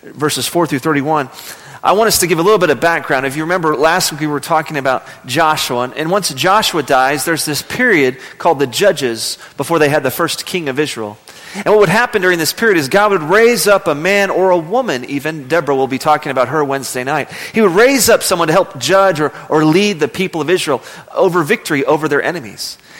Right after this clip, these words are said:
And so they, these great leaders, these charismatic leaders, would lead the people of Israel to victory over their enemies, whether it was the Philistines or the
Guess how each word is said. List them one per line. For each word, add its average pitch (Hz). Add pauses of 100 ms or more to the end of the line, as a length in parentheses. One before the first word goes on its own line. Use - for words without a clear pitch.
(160)
And 180
so 220
they, 208
these 190
great 180
leaders, 190
these 175
charismatic 180
leaders, 170
would 160
lead 202
the 185
people 165
of 165
Israel 165
to -
victory 156
over 175
their 147
enemies, 139
whether 156
it 127
was 135
the 135
Philistines 160
or 127
the 110